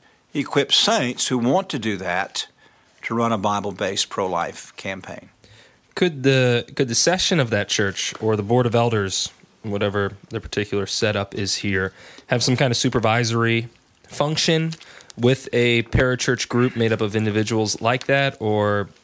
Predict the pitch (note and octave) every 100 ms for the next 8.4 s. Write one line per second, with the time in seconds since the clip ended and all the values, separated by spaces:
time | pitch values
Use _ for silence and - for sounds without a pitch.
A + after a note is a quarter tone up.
0 | - G#2 G2 - G#2+ G2 G2 G#2+ G#2 G2+
1 | F#2+ _ _ - - - - - - -
2 | A#2+ G#2+ G#2 G2 - A#2 A2+ G#2+ G#2 C#3
3 | E3+ G3 D3 C#3+ B2 A#2+ A#2+ A#2 B2+ -
4 | D3 C#3+ B2+ A2 A2 A#2 C3 C3+ - -
5 | - _ _ _ _ _ _ - - -
6 | - D3 C#3+ A#2+ B2+ - - _ _ _
7 | _ _ _ _ _ _ _ - A#2+ G#2
8 | G2+ G2 F#2